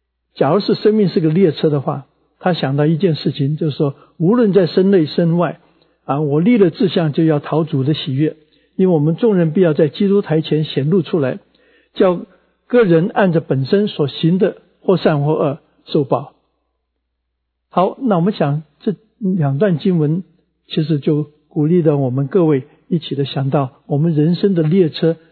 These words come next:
是有使命的。首先我们看一下第九章，呃，第二章第九节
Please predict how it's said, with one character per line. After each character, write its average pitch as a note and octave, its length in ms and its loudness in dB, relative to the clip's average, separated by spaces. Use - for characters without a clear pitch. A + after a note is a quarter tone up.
是 - 180 -2
有 C#3+ 160 2
使 C#3+ 220 -4
命 C#3 180 -2
的。 - 140 -12
首 F3+ 260 0
先 B3+ 300 0
我 F3 80 -6
们 D#3+ 240 -2
看 F#3+ 180 0
一 E3 40 0
下 D#3 180 0
第 E3+ 220 -2
九 C3 240 -6
章， D#3 260 -4
呃， F3 180 -2
第 F#3+ 200 -2
二 G3 180 0
章 E3 260 0
第 E3 160 -2
九 A#2+ 220 -6
节 - 280 -8